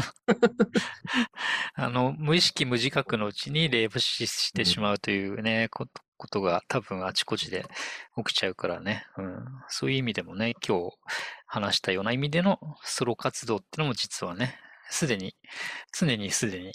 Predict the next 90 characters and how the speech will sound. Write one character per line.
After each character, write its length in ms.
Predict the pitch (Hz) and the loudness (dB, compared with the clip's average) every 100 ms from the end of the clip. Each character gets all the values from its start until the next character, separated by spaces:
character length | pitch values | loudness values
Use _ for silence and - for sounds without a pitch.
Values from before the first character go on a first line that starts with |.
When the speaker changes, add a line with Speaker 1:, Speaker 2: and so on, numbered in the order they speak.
| - _ _ _ | -16 _ _ _
Speaker 2:
複 220 | - - | -6 0
数 220 | 135 - 131 | 0 2 0
形 200 | - 131 | 0 2
で 140 | 123 | 4
あ 60 | 104 | 2
る 140 | 90 | -2
み 80 | 85 | -6
た 120 | 98 | -6
い 60 | 92 | -6
な 120 | 90 | -6
ね、 180 | 113 - | -6 -8
Speaker 1:
う 100 | 76 | -14
ん。 40 | |
Speaker 2:
こ 100 | - | -12
と 120 | - 92 | -6 -4
は 160 | - - _ - | -4 -8 _ -8
ち 120 | - | -8
ょ 20 | |
っ 20 | - | -4
と 280 | - - 147 _ _ - | -6 -6 -14 _ _ -8
頭 340 | 107 - 95 | -6 -2 -4
の 100 | 95 | -4
片 240 | - - 95 | -6 -4 -4
隅 220 | - 95 | -4 -6
に 80 | 90 | -8
置 80 | 92 | -6
い 20 | |
と 120 | 101 | -8
い 60 | 101 | -4
て 120 | 156 | -2
も 80 | 107 | -2
い 60 | |
い 20 | |
か 140 | 85 120 | -2 -4
も 100 | 123 | -2
し 100 | - | -2
れ 60 | |
ま 100 | - | -2
せ 120 | - - | -6 -6
ん。 20 | - _ _ _ _ - | -8 _ _ _ _ -2
Speaker 1:
ま 140 | 92 | -2
あ、 40 | 71 | 2
そ 120 | 107 | 6
う 20 | |
い 40 | |
う 20 | 110 | 8
わ 60 | |
け 100 | 98 | 6
で 100 | 76 | 2
ね、 240 | 82 90 - _ _ _ - | 2 0 -2 _ _ _ -10
Speaker 2:
は 140 | 73 | -6
い。 100 | 80 - 69 | -6 -8 -10
Speaker 1:
え 40 | |
ー、 120 | 67 | -6
世 140 | 64 98 | 2 4
の、 240 | 80 65 - - _ - | 4 0 -10 -20 _ -10
え 220 | 73 64 | -8 -6
ー、 40 | 64 | -6
ソ 140 | 80 | -4
ロ 140 | 76 71 | -2 -2
プ 100 | 80 | -2
レ 100 | 78 | 0
イ 20 | |
ヤ 120 | 69 | 0
ー 20 | |
の 120 | 62 60 | -4 -6
皆 180 | 71 | -6
様 240 | 71 69 58 | -6 -6 -8
も、 220 | 58 113 - - - _ - | -10 -12 -14 -16 -20 _ -10
Speaker 2:
う 60 | |
ん。 140 | 95 85 _ - - - - | -10 -10 _ -20 -20 -14 -8
Speaker 1:
ご 100 | 73 | -6
機 120 | 82 | -4
嫌 200 | 76 76 | -2 -2
う 460 | 69 - - - 80 | -4 -8 -12 -6 -4
る 100 | 76 | -2
わ 100 | 73 | 0
し 200 | - 71 | 2 4
ゅ 60 | |
う。 0 | - | 2
<laughs> 1200 | - - - - - - - - - 151 156 190 | 0 -14 -10 0 2 4 4 4 4 6 8 10
よ 80 | |
く 180 | 175 - | 8 8
わ 80 | 160 | 6
か 160 | - 202 | 8 8
ん 80 | |
な 120 | 170 147 | 10 8
い 80 | |
け 80 | 139 | 8
ど、 160 | 131 | 6